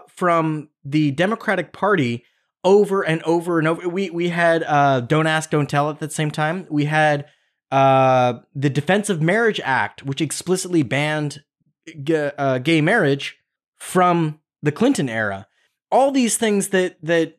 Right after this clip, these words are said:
the Democrats say, "Don't worry, we're gonna protect you from the Republicans," they turn around and fucking do.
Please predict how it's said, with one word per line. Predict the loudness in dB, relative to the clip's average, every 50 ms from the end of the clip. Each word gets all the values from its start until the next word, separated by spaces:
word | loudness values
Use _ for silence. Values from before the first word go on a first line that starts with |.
| _ _
the | -2 -2 0 0 -2 -6 -10 _ _ _ _ _ _ -10
Democrats | -2 0 0 0 0 -4 -2 -4 -4 -4 -4 -6 -6
say, | -2 0 2 2 2 2 0 -2 -6 _ _ _ _
"Don't | -2 -2 -2 0
worry, | 0 2 2 2
we're | 2 0
gonna | 0 -2 -2
protect | -4 -6 -4 -4 -4 -4 -4 -6
you | -8
from | -4 -4 -2
the | -2
Republicans," | -2 -2 -2 -2 -2 -2 -2 -2 -2 -2 -4 -4 -6 -8 -12 _ _ _ _ _ _ _ _ _
they | 0 0 0 0
turn | 0 -2 -2 0 0 2
around | 2 2 2 2 2 2 2
and | 0 -2 -4
fucking | -2 -2 -2 -2 0 0 0 0 0 0
do. | 2 2 4 4 4 2 0 -4